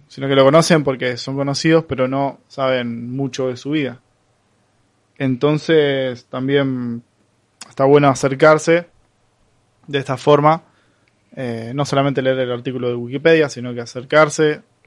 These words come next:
y generar también, eh, no herramientas, pero ya tener material como para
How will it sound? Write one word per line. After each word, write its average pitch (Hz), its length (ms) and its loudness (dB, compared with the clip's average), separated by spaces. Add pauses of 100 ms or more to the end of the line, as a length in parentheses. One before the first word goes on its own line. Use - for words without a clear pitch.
(500)
y 117 680 -8 (1400)
generar 135 520 2
también, 123 1160 -2 (200)
eh, 117 580 -16 (560)
no 185 160 2
herramientas, 160 640 4
pero 123 260 -2
ya 135 280 -2
tener 135 460 -4 (960)
material 139 580 4
como 139 280 2
para 120 840 -4